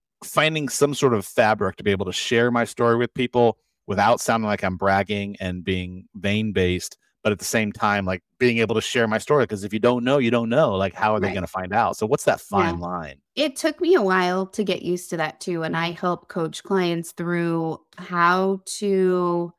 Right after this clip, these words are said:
Speaker 2: you know, when you get a good media hit, for example, then how do you not just sound like you're bragging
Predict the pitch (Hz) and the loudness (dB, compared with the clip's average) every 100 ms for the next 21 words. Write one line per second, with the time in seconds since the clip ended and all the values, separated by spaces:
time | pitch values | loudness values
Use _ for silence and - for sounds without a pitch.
0 | _ _ _ _ _ _ _ _ _ _ | _ _ _ _ _ _ _ _ _ _
1 | _ _ _ - 202 196 156 170 190 185 | _ _ _ -6 -2 0 0 2 0 2
2 | 214 208 202 175 185 180 175 - 165 170 | 0 2 0 -2 -2 -2 -4 -8 -8 -6
3 | 160 156 156 156 - - 127 - - - | -6 -8 -10 -10 -10 -14 -14 -12 -10 -10
4 | - - - 175 190 185 202 208 226 226 | -12 -16 -10 -2 0 0 0 0 0 -2
5 | 233 220 220 196 196 190 185 185 180 170 | 0 2 4 2 2 0 0 2 2 0
6 | - 170 160 - 160 160 151 143 147 143 | -6 -10 -8 -4 -4 -4 -8 -12 -10 -6
7 | 139 - - - | -4 -6 -8 -10